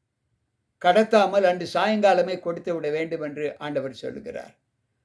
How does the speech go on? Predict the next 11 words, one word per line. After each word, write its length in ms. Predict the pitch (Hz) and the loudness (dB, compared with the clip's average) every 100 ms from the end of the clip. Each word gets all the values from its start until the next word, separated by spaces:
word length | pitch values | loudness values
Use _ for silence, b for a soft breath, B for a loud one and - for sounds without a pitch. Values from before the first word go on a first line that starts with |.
| _ | _
அந்த 240 | 180 180 | -6 -4
கூலி 320 | 175 220 247 214 | 4 4 4 -2
நிமித்தம்தான் 640 | 185 175 165 156 175 190 | -2 -6 -6 -4 -4 -4
நம் 280 | 160 156 - | -6 -10 -10
குடும்பம் 440 | 170 170 160 143 | -10 -4 -4 -2
போஷிக்கப்பட 600 | 185 190 190 180 151 147 | -4 -4 -2 -2 -2 -4
வேண்டும் 300 | 143 156 147 | -4 -6 -8
என்று 500 | 135 139 139 123 143 _ _ _ - | -8 -8 -8 -8 -14 _ _ _ -10
ஆண்டவர் 380 | 139 139 127 127 | -6 -6 -6 -10
சொல்லுகிறார். 600 | 120 120 - - - _ _ _ _ _ _ _ _ - | -12 -16 -16 -16 -18 _ _ _ _ _ _ _ _ -14
இன்றைக்கு 720 | 147 165 175 185 170 165 | -6 -4 -2 -4 -4 -8